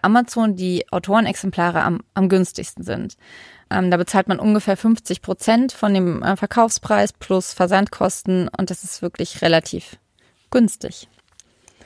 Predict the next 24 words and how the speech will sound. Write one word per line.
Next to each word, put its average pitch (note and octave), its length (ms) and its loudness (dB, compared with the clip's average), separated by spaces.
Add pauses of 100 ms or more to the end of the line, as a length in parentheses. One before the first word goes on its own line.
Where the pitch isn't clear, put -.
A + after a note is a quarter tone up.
(520)
Ja, F3+ 340 4
die G#3+ 380 -2
andere B3 460 4
Variante, E3 640 0
die - 180 -4
ich A3 120 -4
nutze, F3 460 0
ist - 200 -12
das G3+ 200 0
selber F#3 320 4
drucken E3 380 -8
lassen. G3+ 420 -10 (720)
Ich B3 260 4
habe, A3 160 4
wie G3+ 100 2
gesagt, F3 440 2
über F3+ 200 2
K F#3 240 2
D F#3+ 100 2
P F#3 320 -2
angefangen, E3 680 -4
habe F3 260 2
mein E3 320 0
Buch G#3+ 240 -2